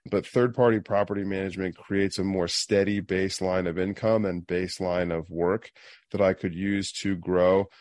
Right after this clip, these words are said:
Also, I could use that property management to build experience, to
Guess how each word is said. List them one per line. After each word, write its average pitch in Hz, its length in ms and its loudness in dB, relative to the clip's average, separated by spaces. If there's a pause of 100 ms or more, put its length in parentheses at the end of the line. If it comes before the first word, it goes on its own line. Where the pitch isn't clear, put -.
(140)
Also, 104 560 2
I 98 100 0
could 95 160 -10
use 101 320 -6
that 95 240 0
property 95 460 0
management 92 680 -2 (120)
to 90 420 0 (300)
build 117 260 4
experience, 120 1040 0 (440)
to 101 580 -2